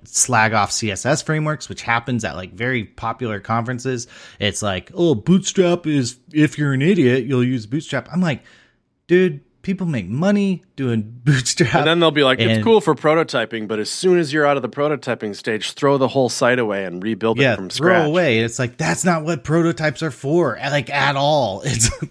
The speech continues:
Speaker 1: It's, prototypes should, like, have, like, direct influence on, like, your final product. And I'm just like,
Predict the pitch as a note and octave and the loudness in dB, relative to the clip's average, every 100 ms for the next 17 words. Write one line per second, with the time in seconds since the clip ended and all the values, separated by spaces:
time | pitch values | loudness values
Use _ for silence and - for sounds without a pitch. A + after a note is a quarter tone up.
0 | - - - E3 E3+ - C3+ B2+ C#3+ B2+ | -10 -12 0 2 4 2 -2 -4 -8 -4
1 | B2+ B2 - - - - D3 C#3 B2 B2+ | -6 -6 -16 -20 -20 -6 0 0 0 -4
2 | B2 B2+ A#2 C#3 D#3+ E3+ C#3+ A2 - G#2 | -4 -10 -8 -4 -4 -4 -4 -6 -6 -6
3 | F#2+ G#2 G#2 G2 G2 G#2+ - A2 A2 G#2+ | -6 -6 -6 -8 -8 -8 -6 -6 -6 -8
4 | G2 A#2+ B2+ F#2+ - - - - F3 E3 | -6 -6 -6 -8 -16 -20 -14 -6 -6 0
5 | G3+ G3+ G3 G3 - G3+ F3+ | 2 4 2 0 0 2 0